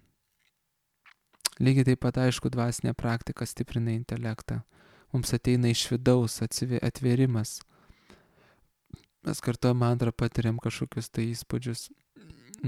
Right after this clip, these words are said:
Apsilankom kirtane, šventėje, patiriam įspūdžius, garbinam dievybes, aukojam maistą, bendraujam su atsidavusiais, važiuojam į šventas vietas, patiriam prote, daug įspūdžių dvasinių atsiranda ir intelektui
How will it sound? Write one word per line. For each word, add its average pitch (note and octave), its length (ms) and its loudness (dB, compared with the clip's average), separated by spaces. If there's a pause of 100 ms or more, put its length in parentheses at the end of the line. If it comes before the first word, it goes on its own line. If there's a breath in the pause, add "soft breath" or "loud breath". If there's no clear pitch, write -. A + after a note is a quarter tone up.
Apsilankom A#2+ 720 0
kirtane, A#2 500 2
šventėje, A#2+ 540 0
patiriam A2+ 480 -2
įspūdžius, A#2+ 600 -4
garbinam A#2 520 0
dievybes, A#2 560 -2
aukojam A#2+ 340 0
maistą, A#2+ 440 -2 (380 loud breath)
bendraujam B2 500 4
su - 100 -2
atsidavusiais, A#2+ 760 -2
važiuojam A#2+ 380 2
į - 60 0
šventas A#2+ 400 0
vietas, B2 260 -2
patiriam A#2 460 2
prote, B2 400 4 (340 loud breath)
daug C3 240 8
įspūdžių B2 540 2
dvasinių A2+ 420 0
atsiranda A2+ 480 -2
ir A2 200 0
intelektui C3 640 0